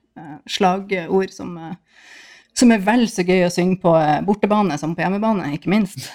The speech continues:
Ehm, og, og han Erlend fortalte litt om historien til det, og ikke minst at det da står, det er jo han som har skapt det her, og at det da står i, i spillertunnelen at det, det siste spillerne ser før de går ut på banen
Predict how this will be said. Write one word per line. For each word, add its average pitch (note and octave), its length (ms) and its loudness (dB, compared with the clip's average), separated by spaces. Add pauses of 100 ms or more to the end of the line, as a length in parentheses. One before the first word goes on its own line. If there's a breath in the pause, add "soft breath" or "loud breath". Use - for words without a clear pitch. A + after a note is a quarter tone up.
(120)
Ehm, F3 580 2 (160)
og, G3 160 4 (140)
og F#3+ 120 4
han G3 40 2
Erlend G#3 260 4
fortalte F#3+ 260 0
litt F3 160 -4
om F3+ 80 -4
historien A#3+ 480 0
til A#3+ 120 -4
det, C4+ 180 2
og F3+ 260 -4
ikke F3+ 200 -4
minst F#3 240 -2
at E3 100 -12
det E3+ 100 -4
da E3 100 0
står, F#3 580 -6
det - 500 -20
er - 40 -8
jo E3 120 0
han F3+ 100 2
som D3+ 160 -8
har C3 80 -8
skapt - 280 -6
det D3+ 80 -16
her, C#3 140 -6
og F#3+ 100 2
at F#3 100 -4
det F3 100 -10
da D3+ 80 -2
står - 460 -6
i, C#3 120 -8 (600)
i G3 80 0
spillertunnelen F#3+ 520 0
at D3+ 80 -12
det, D#3 80 -8
det D3+ 100 -8
siste - 300 -4
spillerne E3+ 440 0
ser D3+ 220 -2
før C#3 160 -16
de - 80 -12
går E3 220 -6
ut - 20 -20
på - 80 -16
banen D#3+ 240 -4